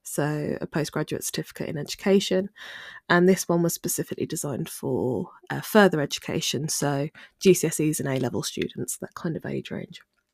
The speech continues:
And there was a natural endpoint to that, uh, role because it was a two-year fixed-term contract. So initially, I was, I felt quite content.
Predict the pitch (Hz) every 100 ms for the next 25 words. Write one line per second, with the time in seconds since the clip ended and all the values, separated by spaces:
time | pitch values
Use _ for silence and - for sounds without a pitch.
0 | _ _ _ _ _ _ - 247 262 262
1 | 277 302 - 262 247 254 - 185 - -
2 | 208 202 190 151 151 - - - - -
3 | _ 165 160 151 240 254 165 - 190 -
4 | - - - 175 170 - - - - 170
5 | 180 - 226 - - - - _ _ _
6 | _ _ _ _ _ _ _ _ - -
7 | - - - 226 226 311 - - - -
8 | 220 - _ _ _ _ _ _ _ _
9 | _ _ - 190 185 - - 208 196 -
10 | - - - 185 - 262